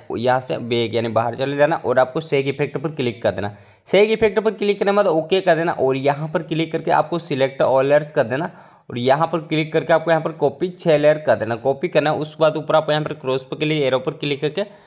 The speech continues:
आपको बीट मार्कर पर क्लिक कर देना। बीट मार्कर पर क्लिक करने के बाद आपको यहाँ पर ओके कर देना और इस एरो पर एक बार क्लिक किया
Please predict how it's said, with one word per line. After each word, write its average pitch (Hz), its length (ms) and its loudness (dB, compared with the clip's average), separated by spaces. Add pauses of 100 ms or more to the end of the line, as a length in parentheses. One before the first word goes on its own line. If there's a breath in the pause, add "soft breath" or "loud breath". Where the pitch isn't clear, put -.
(200 loud breath)
आपको - 280 2
बीट 156 260 -2
मार्कर 160 260 2
पर 180 120 -6
क्लिक 135 340 -2
कर 113 120 4
देना। 107 160 -2
बीट 175 240 -2
मार्कर 190 220 2
पर 185 120 -4
क्लिक 175 280 -6
करने 147 140 -2
के 151 40 0
बाद 156 100 4
आपको 156 180 2
यहाँ 151 120 2
पर 156 140 -2
ओके 127 360 -4
कर 139 160 2
देना 143 200 -4
और 120 260 -2
इस 151 260 -8
एरो 131 180 0
पर 147 140 -4
एक 135 140 -4
बार 139 120 0
क्लिक 139 340 -6
किया 156 180 0